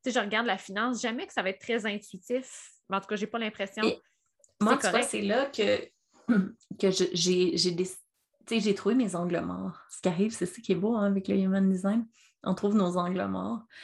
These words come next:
Speaker 2: Puis moi, c'est vraiment que je suis tellement dans le flow, je suis tellement dans la non-constante, je suis tellement,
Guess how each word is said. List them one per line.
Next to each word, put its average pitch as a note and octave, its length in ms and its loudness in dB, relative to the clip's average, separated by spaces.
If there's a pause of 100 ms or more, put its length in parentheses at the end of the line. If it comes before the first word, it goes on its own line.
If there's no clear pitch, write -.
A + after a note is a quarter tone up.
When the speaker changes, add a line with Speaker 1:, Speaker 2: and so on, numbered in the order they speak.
(260)
Speaker 2:
Puis - 100 2
moi, G#3+ 140 6
c'est - 160 0
vraiment F#3 380 0
que - 160 -4 (420)
je - 80 -4
suis - 80 -6
tellement A3+ 300 2
dans A#3 140 4
le F3+ 60 -2
flow, A#3+ 320 -2
je C4 60 -4
suis - 80 -8
tellement G#3+ 320 0
dans A#3 140 0
la G3 140 -2
non-constante, G#3 920 -4
je - 60 -6
suis - 80 -6
tellement, G3+ 380 0